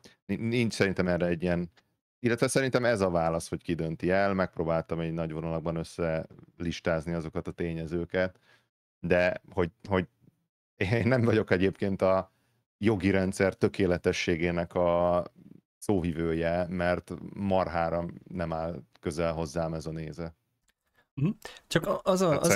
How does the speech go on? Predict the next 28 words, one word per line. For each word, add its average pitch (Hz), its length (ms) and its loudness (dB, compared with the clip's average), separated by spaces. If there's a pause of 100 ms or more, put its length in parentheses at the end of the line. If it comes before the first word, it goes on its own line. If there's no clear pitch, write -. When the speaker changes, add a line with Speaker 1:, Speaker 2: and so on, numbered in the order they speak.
Speaker 1:
szerintem 98 240 2
ezer 92 220 2
sebből 85 440 2
vérzik 85 400 0
a 82 280 -2 (880)
úgynevezett 90 640 0
igazságszolgáltatás, 85 1200 -2
ami 85 160 -4
gyakorlatilag 82 680 -6
ugye 80 180 -6
jogszolgáltatás. - 1000 -8 (560)
Speaker 2:
Persze, 113 240 0
pont 131 320 0
ezért, 113 300 2
amit 123 180 0
mondok, 95 300 2
mert 104 160 2
nincsen 104 360 2
abszolút, 92 600 0
ö, 90 360 2 (800)
ni-, 113 420 0
nincs 120 280 2
az, 107 260 2 (360)
szóval 120 600 2 (120)
nincs 147 220 2
mihez 131 220 4
viszonyítanunk. 101 800 0
M-, 123 140 2